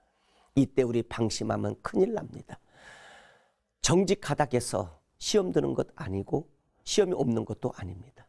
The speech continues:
여러분과 지금 제가 순진하다 해서 인생에 성공하는 것 아닙니다. 우리는 하나님의 말씀을 붙들어야 되는데 욥처럼 순진하고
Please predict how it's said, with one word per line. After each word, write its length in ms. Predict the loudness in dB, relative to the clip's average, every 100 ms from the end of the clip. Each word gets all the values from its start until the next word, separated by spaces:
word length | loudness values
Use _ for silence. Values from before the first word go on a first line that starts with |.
| _ _ _ _ _ 2
여러분과 360 | 4 4 4 2
지금 200 | 2 2
제가 180 | 2
순진하다 640 | 0 4 4 4 2 2 0
해서 320 | -2 -4 -4 4
인생에 540 | 4 4 0 -2 -4
성공하는 500 | -6 -2 0 0 -2
것 120 | -8 -10
아닙니다. 580 | -14 -14 -14 -18 -20 -20 _ _ _ _
우리는 280 | 0 2 0
하나님의 440 | 2 4 4 4 2
말씀을 400 | 0 -4 -4 -4
붙들어야 480 | -6 -6 -2 -2
되는데 500 | -2 -8 -8 -6 -6 -8 -20 -10 4
욥처럼 540 | 4 4 4 6 6 0 -14 -8
순진하고 720 | -2 2 4 6 6 4 0